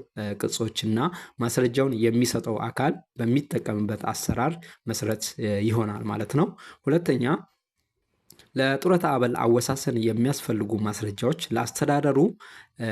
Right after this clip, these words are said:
ለሚመለከተው ሁሉ በሚል አድራሻ የቀረበ ከሆነ ማስረጃውን የጻፈው አሰሪ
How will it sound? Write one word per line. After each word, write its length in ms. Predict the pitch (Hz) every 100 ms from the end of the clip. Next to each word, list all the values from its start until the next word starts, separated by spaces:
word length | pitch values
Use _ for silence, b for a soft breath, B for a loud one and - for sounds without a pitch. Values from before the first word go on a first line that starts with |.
| 107
ለሚመለከተው 800 | 117 139 165 165 120 - 117 117
ሁሉ 220 | 113 120 117 110
በሚል 380 | 117 123 131 123
አድራሻ 320 | 110 110 -
የቀረበ 420 | 107 - 110 107 107
ከሆነ 360 | - 151 123 117 147 B B B 127
ማስረጃውን 580 | 127 151 143 139 139
የጻፈው 420 | 120 - 120 117 131
አሰሪ 380 | 127 120 - 120